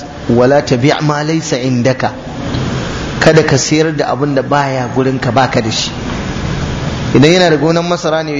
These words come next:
yana da tabbacin in ya gama ɗin zai samu masarar?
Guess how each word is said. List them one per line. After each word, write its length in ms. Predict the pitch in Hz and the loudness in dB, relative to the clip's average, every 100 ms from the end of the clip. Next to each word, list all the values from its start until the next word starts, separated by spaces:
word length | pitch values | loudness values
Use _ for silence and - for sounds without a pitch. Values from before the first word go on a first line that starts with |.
| 139 | 0
yana 220 | 165 160 | 0 0
da 80 | 151 | 0
tabbacin 640 | 175 165 170 - 165 160 - - - | 0 2 2 2 0 -2 -6 -8 -2
in 160 | 165 170 | 4 6
ya 100 | 175 | 6
gama 300 | 165 175 160 160 | 4 4 2 -2
ɗin 240 | 160 143 - - - | -4 -4 -8 -8 0
zai 120 | 151 165 | 2 4
samu 200 | 143 143 | 4 4
masarar? 360 | 151 147 165 | 0 0 -2